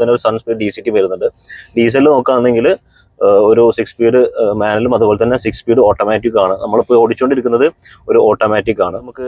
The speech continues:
ലെവൽ ടു അഡാസ് ഫീച്ചേഴ്സ് ഒരുപാട് വരുന്നുണ്ട്. And പിന്നെ നമ്മുടെ ഈ ഒരു കൊളീഷൻ അസിസ്റ്റ് ഉണ്ട്, അതിപ്പോൾ ഡ്രൈവർ, പിന്നെ നമ്മുടെ, ആ, മറ്റു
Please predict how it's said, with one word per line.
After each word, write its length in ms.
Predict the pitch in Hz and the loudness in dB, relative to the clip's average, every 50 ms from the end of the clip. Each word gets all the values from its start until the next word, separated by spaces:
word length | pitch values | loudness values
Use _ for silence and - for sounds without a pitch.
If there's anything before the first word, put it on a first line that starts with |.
| 120 123 | -8 -6
ലെവൽ 180 | 113 117 113 - - | -6 -8 -6 -6 -4
ടു 60 | 120 117 113 | -2 -2 0
അഡാസ് 260 | 107 110 110 - - 113 | 0 0 -2 -2 -4 -6
ഫീച്ചേഴ്സ് 380 | 110 - - 113 107 101 - 113 110 | -4 -2 0 -2 -2 0 0 0 0
ഒരുപാട് 320 | - 104 107 107 113 113 113 113 | 0 2 2 2 2 2 2 2
വരുന്നുണ്ട്. 400 | 98 101 104 104 95 92 95 98 107 _ _ _ _ _ - 101 | 0 0 -2 -4 -4 -2 -4 -4 -6 _ _ _ _ _ -8 -6
And 100 | 98 101 - 107 | -6 -6 -4 -4
പിന്നെ 220 | 101 101 98 101 98 98 | -4 -2 0 0 0 2
നമ്മുടെ 280 | 101 101 98 98 95 98 92 95 98 104 | 2 2 2 4 4 2 2 0 0 0
ഈ 20 | 107 107 107 | 2 2 4
ഒരു 100 | 107 107 104 101 95 - _ _ _ - 123 113 101 - - 113 | 4 2 2 0 -2 -6 _ _ _ -12 -12 -12 -10 -4 0 2
കൊളീഷൻ 360 | 107 107 107 107 - 113 110 107 | 2 2 2 0 0 0 -2 0
അസിസ്റ്റ് 300 | - 113 - - - 120 | -2 -4 -4 -2 -2 -2
ഉണ്ട്, 120 | 104 101 104 101 95 | 0 2 2 2 2
അതിപ്പോൾ 260 | 101 98 - 107 110 107 98 | 2 0 2 2 0 0 2
ഡ്രൈവർ, 360 | 101 104 101 101 104 107 107 107 117 - _ _ _ _ _ _ _ _ - | 2 2 4 4 4 4 4 2 2 0 _ _ _ _ _ _ _ _ -2
പിന്നെ 180 | 107 101 104 101 | -2 0 0 0
നമ്മുടെ, 260 | 101 104 101 104 104 104 104 107 | 0 0 2 2 2 2 2 2
ആ, 40 | 104 101 104 - 127 | 2 0 0 0 -2
മറ്റു 160 | 113 110 - | -2 0 2